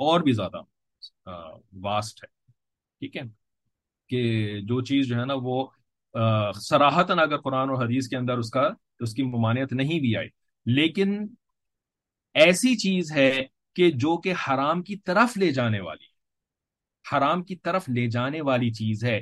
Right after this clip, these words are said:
एहतमाल है कि इसमें पड़ेगा तो फिर पहुंच जाएगा ह-, हराम के अंदर, ठीक है, उसको नाजायज कहते हैं, जिसको कि मकरूह भी कहा जाता है शरीयत के अंदर, ठीक है। मकरूह जो चीज होती है वो हराम नहीं होती, वो हराम तक पहुंचाने वाली होती है,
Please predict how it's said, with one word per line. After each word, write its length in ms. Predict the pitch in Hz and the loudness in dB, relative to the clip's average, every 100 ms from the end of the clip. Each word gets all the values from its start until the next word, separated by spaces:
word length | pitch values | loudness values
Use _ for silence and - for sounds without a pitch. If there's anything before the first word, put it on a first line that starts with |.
| 131 | -2
एहतमाल 540 | 123 113 131 147 147 | -6 -4 -2 2 2
है 80 | 143 | 0
कि 100 | 147 | -6
इसमें 220 | 151 165 | -8 -8
पड़ेगा 320 | 139 139 147 | -4 -2 0
तो 200 | 143 175 247 - _ _ _ _ _ _ _ | 0 2 0 -4 _ _ _ _ _ _ _
फिर 140 | 208 226 | 2 2
पहुंच 240 | 165 202 180 | 2 2 4
जाएगा 340 | 135 113 110 | 4 4 2
ह-, 380 | 104 - 120 110 | -4 -8 -8 -8
हराम 340 | - 127 113 107 | -4 -2 0 0
के 80 | 95 | -4
अंदर, 260 | 85 69 - _ _ - | -12 -14 -16 _ _ -10
ठीक 140 | 185 | -6
है, 140 | 202 - _ _ - | -6 -8 _ _ -4
उसको 240 | 175 - 190 | -4 0 0
नाजायज 440 | 117 95 87 - | 0 0 -6 -10
कहते 280 | 92 85 80 | -14 -14 -18
हैं, 80 | - _ _ _ _ - | -20 _ _ _ _ -8
जिसको 240 | 127 151 | -6 -4
कि 140 | 127 202 | -2 -2
मकरूह 560 | 131 120 127 156 147 | -2 -2 4 4 4
भी 100 | 131 | 0
कहा 220 | 131 113 104 | 0 0 -2
जाता 260 | 95 92 | -4 -8
है 60 | 95 | -12
शरीयत 340 | 101 95 87 - | -10 -10 -12 -14
के 80 | |
अंदर, 240 | 82 78 - _ _ _ _ _ - | -20 -18 -20 _ _ _ _ _ -14
ठीक 120 | 175 | -10
है। 80 | 233 | -4
मकरूह 420 | 117 127 127 202 | -2 -2 -2 0
जो 100 | 190 | 0
चीज 200 | 180 165 | 0 0
होती 220 | 147 127 170 | -2 -4 -4
है 60 | |
वो 80 | 185 | -4
हराम 360 | - 123 127 160 | -2 -2 0 -2
नहीं 240 | 147 147 | -4 -2
होती, 320 | 113 98 67 65 _ _ 131 | -2 -2 -12 -18 _ _ -2
वो 100 | 151 - | -2 2
हराम 340 | 139 131 160 | 4 4 0
तक 180 | 165 - - | -2 -6 -4
पहुंचाने 480 | 143 135 180 208 226 | -6 -4 2 6 6
वाली 260 | 135 98 87 | 4 -2 -6
होती 300 | 87 _ | -14 _
है, 60 | - | -20